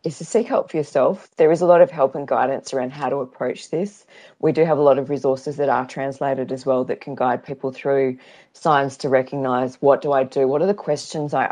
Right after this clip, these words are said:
ask, how not to get anxious myself about it. And the first reaction is because, you know, your heart rate increases, you get anxious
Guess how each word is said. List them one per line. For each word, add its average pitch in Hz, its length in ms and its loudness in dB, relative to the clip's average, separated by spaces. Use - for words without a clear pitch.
ask, 131 200 -12
how 175 100 2
not - 100 0
to 156 100 0
get 143 120 8
anxious 165 280 -2
myself 131 280 0
about 127 320 6
it. - 80 0
And 139 120 -4
the 156 120 -4
first 165 260 2
reaction 143 320 2
is 127 60 -6
because, 143 240 -4
you 175 100 -6
know, 139 100 -2
your 143 120 2
heart 156 200 4
rate 139 160 0
increases, 131 420 -6
you 143 160 -8
get - 80 -2
anxious 147 320 -8